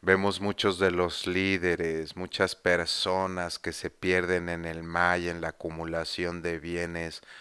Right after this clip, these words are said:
a costa del sufrimiento de los demás. No te vas a llevar nada más que el nivel de conciencia.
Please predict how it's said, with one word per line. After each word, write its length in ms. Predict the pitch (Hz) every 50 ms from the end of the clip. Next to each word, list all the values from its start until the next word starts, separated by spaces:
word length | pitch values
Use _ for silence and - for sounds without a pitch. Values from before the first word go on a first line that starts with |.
| - - - - - -
a 280 | - 90 87 - - -
costa 500 | - 92 90 92 92 - - - 92 87
del 200 | 82 82 80 -
sufrimiento 920 | - - 85 - - 82 82 82 85 85 87 87 87 82 - - 90 85
de 140 | 85 85 80
los 280 | 80 80 80 80 -
demás. 640 | - 90 80 80 82 85 87 90 82 - - - - _ _ _ - - - - - _ _ _ _ _ -
No 180 | 98 104 110
te 140 | - 123 107
vas 280 | 101 104 104 110 - -
a 60 | 110
llevar 460 | 101 87 90 87 82 90 90 92 90
nada 580 | 87 85 87 92 95 98 92 90 82 76 73 - - - - - - _ _ _ _
más 260 | - 90 92 87 -
que 120 | - - 90
el 120 | 85 85
nivel 340 | 85 85 82 87 87 90 87
de 160 | 98 90 -
conciencia. 960 | - - 82 80 80 76 - - - 87 90 95 98 92 - - - 73 -